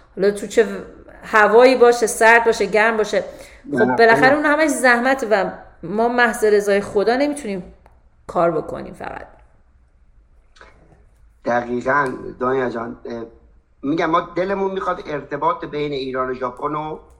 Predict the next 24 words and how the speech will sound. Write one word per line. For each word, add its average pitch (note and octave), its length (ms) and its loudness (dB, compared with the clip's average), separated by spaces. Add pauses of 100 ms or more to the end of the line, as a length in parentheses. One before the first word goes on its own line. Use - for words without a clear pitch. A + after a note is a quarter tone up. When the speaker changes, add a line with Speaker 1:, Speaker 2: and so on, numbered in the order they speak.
(300)
Speaker 2:
اه، - 80 -12 (680)
بیشتر D#3+ 460 -6
کنیم. A2+ 400 -10
این C#3+ 300 -6
هدف C3 280 -6
اصلی D3+ 540 -4
ماست. D#3+ 320 -4 (400)
اه، B2+ 480 -4 (600)
غیر E3+ 180 -4
از C3+ 120 -6
جنبهٔ C3 240 -6
اقتصادی C3+ 460 -8
که E3 80 -6
خب D3+ 60 -8
مسلماً B2+ 500 -6
برای C#3+ 180 -4
همه C3 360 -6 (200)
باید C3+ 340 -4
داشته A2+ 300 -14
باشه A2 220 -14
که - 80 -14
بتونن B2 360 -6
ادامه A#2 360 -4
بدن. A2 300 -8